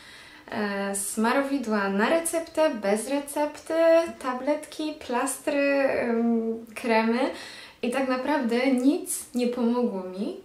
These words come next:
tak dobrze jak czosnek. Czosnek zawiera takie substancje aktywne jak alina i skoordynina i oprócz tego, że one mają w ogóle masę pozytywnych właściwości, e,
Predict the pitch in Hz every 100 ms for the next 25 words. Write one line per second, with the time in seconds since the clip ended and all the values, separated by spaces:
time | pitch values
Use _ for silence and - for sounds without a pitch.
0 | - 277 262 196 190 196 311 339 311 311
1 | - - - _ _ _ _ - _ _
2 | _ _ - - - - - - - -
3 | _ _ _ _ _ _ _ _ _ -
4 | - 233 214 190 226 262 247 285 294 -
5 | 233 226 - - 285 285 285 208 220 214
6 | - 196 214 247 214 - 254 269 233 196
7 | 226 294 - - 254 247 226 214 196 180
8 | 226 294 - 330 - 233 233 233 247 247
9 | 254 240 226 233 233 254 269 - 208 -
10 | 226 226 240 226 220 208 226 - 220 196
11 | 196 - 247 - - - - - - 247
12 | 247 247